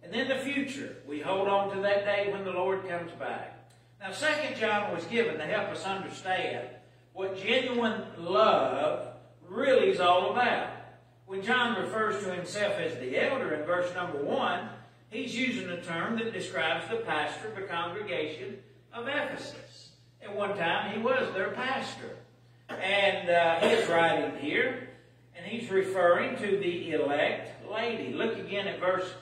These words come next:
number one there. "The elder unto the elect lady and her children." Now, who is he referring to? Some say he's referring to a local church. Some say that, uh,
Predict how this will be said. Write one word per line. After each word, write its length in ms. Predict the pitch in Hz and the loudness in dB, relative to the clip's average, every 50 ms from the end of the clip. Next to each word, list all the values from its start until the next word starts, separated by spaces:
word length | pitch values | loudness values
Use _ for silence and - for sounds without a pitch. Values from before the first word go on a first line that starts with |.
| - - - - - | -18 -20 -20 -18 -12
number 260 | - 185 190 190 160 156 | -10 -8 -6 -4 -2 -2
one 460 | 151 160 - - 151 147 - - 127 | 0 0 0 0 0 0 -2 -2 -4
there. 520 | 127 127 123 123 139 147 - - - - - - - - - _ _ _ _ - _ _ _ _ _ _ - | -4 -4 -4 -2 -2 -2 -2 -4 -6 -10 -14 -20 -20 -20 -20 _ _ _ _ -20 _ _ _ _ _ _ -14
"The 220 | - - - - | -10 -4 -2 0
elder 720 | 269 277 262 233 - - - - - - - - - - - - | 0 0 0 0 0 -2 0 0 0 -2 -2 -4 -8 -12 -10 -8
unto 360 | 170 180 175 185 190 190 196 | -8 -6 -4 -2 0 0 0
the 320 | 185 185 185 185 - 190 180 | 0 0 -2 -2 -2 0 0
elect 760 | 170 160 147 143 147 147 151 151 - - - - - - - - | 2 2 2 2 4 4 2 2 0 -2 -6 -10 -12 -14 -8 -2
lady 600 | 190 208 226 196 - - 127 131 - - - - | 0 2 2 2 2 2 0 -2 -4 -4 -6 -4
and 520 | - - 220 269 269 254 226 185 175 175 202 - - - | -2 -2 0 0 0 -2 -2 -2 -4 -4 -6 -8 -10 -8
her 600 | 214 240 254 254 226 185 190 196 208 208 - 214 - - | -4 -2 0 2 2 2 2 0 0 -2 -4 -8 -10 -10
children." 680 | 262 285 285 277 - - - - - - - - - - - - - - - - - _ - - - _ _ _ | -8 -4 -2 0 0 0 0 0 -2 -4 -4 -6 -8 -12 -16 -18 -20 -20 -20 -20 -20 _ -20 -20 -20 _ _ _
Now, 180 | - - 277 302 | -14 -10 -8 -6
who 120 | 302 311 | -4 -4
is 60 | - 277 | -4 -2
he 120 | 269 269 | -2 -2
referring 580 | 254 240 226 - - 254 262 262 254 220 185 - | -2 -4 -4 -4 -2 0 0 2 2 0 0 -2
to? 360 | 180 175 - - - - - - - - - - - - - - _ _ | -2 -2 -2 -2 -4 -6 -8 -12 -16 -20 -20 -20 -20 -20 -20 -20 _ _
Some 280 | - - 311 330 320 - | -10 -8 -6 -6 -6 -4
say 300 | - 254 247 240 240 226 | -2 0 0 2 2 0
he's 240 | 226 262 247 - | 0 -2 -2 -2
referring 500 | 214 220 208 202 214 220 214 214 208 214 | -2 -2 -2 -2 -2 -2 -2 -2 -2 -4
to 140 | - 208 196 | -4 -4 -2
a 40 | 202 | -2
local 380 | 190 180 175 - - - - - | 0 0 0 -2 -2 -4 -4 -6
church. 500 | - - 277 - - - - - - - - - - - - _ _ _ _ _ _ _ _ _ _ | -6 -8 -8 -8 -8 -8 -10 -12 -16 -20 -20 -20 -20 -20 -20 _ _ _ _ _ _ _ _ _ _
Some 280 | - - 254 294 294 | -12 -8 -8 -6 -6
say 500 | 254 - 202 185 175 175 175 - - - - | -6 -2 0 4 4 6 6 4 2 0 0
that, 440 | 196 180 175 175 175 - - 180 180 | 0 2 2 2 0 -4 -6 -4 -2
uh, 360 | 170 165 160 156 151 151 151 | -2 -2 -2 -2 -4 -4 -6